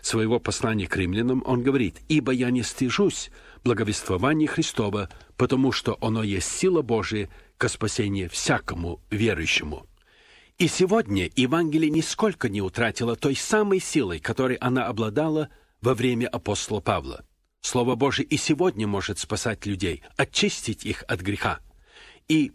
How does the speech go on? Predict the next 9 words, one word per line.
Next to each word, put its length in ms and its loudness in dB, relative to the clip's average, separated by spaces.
привести 640 0
их 400 -4
в 200 -10
правильное 760 0
взаимоотношение 880 -2
с 80 -6
Богом. 400 -4
Поручение 520 2
Христа 600 0